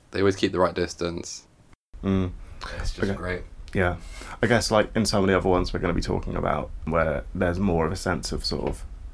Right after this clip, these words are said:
Speaker 2: in fact, I feel like it is definitely present in this one as well, the sense of, like, guerrilla filmmaking and, like,
Speaker 1: Sure.
Speaker 2: working from the streets, and, like, a lot of it is shot from a long way away through, like, crowds <laughs>
Speaker 1: Yeah.
Speaker 2: where, like,
Speaker 1: walking in and out of the camera line.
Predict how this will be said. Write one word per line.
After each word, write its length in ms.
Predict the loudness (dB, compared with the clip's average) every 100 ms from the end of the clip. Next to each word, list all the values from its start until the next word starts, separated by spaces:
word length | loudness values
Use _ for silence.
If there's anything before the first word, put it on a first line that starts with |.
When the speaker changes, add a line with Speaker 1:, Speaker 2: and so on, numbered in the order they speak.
| -8
Speaker 2:
in 60 |
fact, 220 | 0 0 2
I 60 |
feel 200 | 4 6
like 220 | 8 6
it 80 | 6
is 200 | 4 2
definitely 640 | 4 2 4 0 2 0 0
present 340 | 2 2 4 2
in 100 | 2
this 180 | 0 0
one 100 | 0
as 100 | 4
well, 220 | 4 4
the 80 | 2
sense 240 | -2 -2
of, 80 | 2
like, 160 | 2
guerrilla 260 | 4 2 2
filmmaking 680 | 0 0 0 -2 -4 -4 -4
and, 120 | -2
like, 280 | -2 -4 -4
Speaker 1:
Sure. 200 | -6 -6 2
Speaker 2:
working 260 | 2 2 0
from 160 | -2
the 60 | 0
streets, 520 | 6 8 8 4 -2
and, 140 | -4
like, 260 | -4 -6 -8 -10 2
a 60 | 6
lot 200 | 6 6
of 100 | 2
it 160 | -2 2
is 160 | 2 2
shot 260 | 0 0
from 180 | -2 0
a 40 |
long 220 | 0 0 0
way 80 |
away 500 | 0 0 -2 -2 -4 -8 -14 -12
through, 340 | -2 2 4 4
like, 240 | 0 -2
crowds 800 | 0 2 4 2 0 -2 -4 -2
<laughs> 520 | 0 4 6 6 4
Speaker 1:
Yeah. 240 | 4 4 4
Speaker 2:
where, 280 | 4 4 2
like, 260 | 0 -2 -4 -10 -2
Speaker 1:
walking 380 | 0 0 0
in 120 | 0 0
and 120 | 0
out 240 | 0 -2
of 80 | -6
the 100 | -6
camera 420 | -4 -4 -2 -4 -6
line. 360 | -6 -4 -4